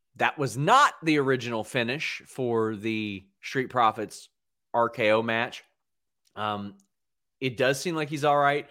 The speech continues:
I'm gonna work to verify that. That will be on fightful select dot com,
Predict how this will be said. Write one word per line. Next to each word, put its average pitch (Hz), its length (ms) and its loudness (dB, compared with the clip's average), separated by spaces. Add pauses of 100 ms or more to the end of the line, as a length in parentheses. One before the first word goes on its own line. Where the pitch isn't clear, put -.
(220)
I'm 120 80 -12
gonna 113 140 0
work 123 300 0
to 135 60 -8
verify 151 580 2
that. 147 280 4
That 120 140 -2
will 131 140 2
be 135 160 2
on 123 180 0
fightful 131 400 0
select 123 440 0
dot 107 220 2
com, 139 460 0